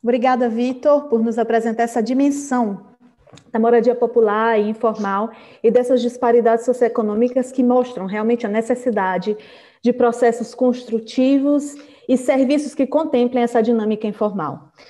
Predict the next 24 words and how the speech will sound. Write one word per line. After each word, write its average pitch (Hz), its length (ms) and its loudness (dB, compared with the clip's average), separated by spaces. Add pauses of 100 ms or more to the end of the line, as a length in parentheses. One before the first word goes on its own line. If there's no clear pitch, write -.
(240)
né? 202 160 -2
Além 226 220 4
de 240 80 4
apresentar 240 520 2
essas, 240 400 2
ah, 220 300 0
soluções 247 560 0
emergenciais 233 760 2
relativas 214 560 2
às 214 140 0
necessidades 208 840 -2
básicas, 180 800 -2 (500)
às 196 140 0
necessidades 220 480 2
de 220 60 -12
saneamento 214 520 -2
básico, 233 600 -2 (280)
também 254 280 4
de 240 100 2
saúde 233 360 4
e - 20 2
de 220 80 0
mobilidade. 202 760 -2 (640)
Agora, 247 760 4